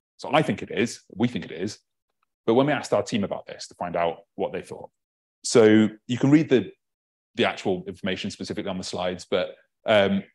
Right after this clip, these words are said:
anything in kind of red or pink is something that I consider is something we didn't want to happen. So most of our team, almost all of our responses indicated they'd encountered content that made them uncomfortable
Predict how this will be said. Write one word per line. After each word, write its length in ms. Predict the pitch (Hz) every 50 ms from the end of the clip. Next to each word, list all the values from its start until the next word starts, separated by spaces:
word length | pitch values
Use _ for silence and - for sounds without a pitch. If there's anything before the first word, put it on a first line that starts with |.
| _ _ _ _ _ _ _ _ _ _ _ _ -
anything 320 | 135 143 151 143 - 143
in 140 | 131 120 113
kind 180 | 104 - 110 101
of 80 | 92
red 200 | 92 101 110 110
or 100 | 101 98
pink 380 | 98 - - 151 151 131 - -
is 140 | - 110 -
something 140 | - 95 92
that 100 | 95 87
I 100 | 101 92
consider 440 | - 101 98 - - 98 90 95
is 100 | 92 87
something 180 | - 95 90 92
we 100 | 90 90
didn't 220 | 87 95 90 87
want 200 | - 92 87 80
to 60 | - 80
happen. 400 | 76 76 - - 76 73 - _ _ _ _ _ _ _ _ _ _ _ _ _ _ _ _
So 440 | - - - 113 110 110 107 104 104 104 - - _ _ _ _ _ _ _ _ _ _ -
most 340 | 127 143 160 170 156 - -
of 100 | 151 131
our 140 | 131 127 123
team, 340 | - - 139 156 175 165 -
almost 280 | - 123 117 110 - -
all 180 | 120 131 135
of 100 | 123 107
our 100 | 113 104
responses 600 | 104 101 - - 107 107 104 - - 113 107 - -
indicated 400 | 113 104 101 - - 113 - 92
they'd 160 | 95 104 101
encountered 460 | 104 98 - - 110 104 98 - 95 -
content 340 | - - 117 107 - 98
that 60 | 95 98
made 160 | 95 90 87
them 100 | 92 92
uncomfortable 800 | 95 92 - - 131 127 - - 110 - 120 120 120 117 -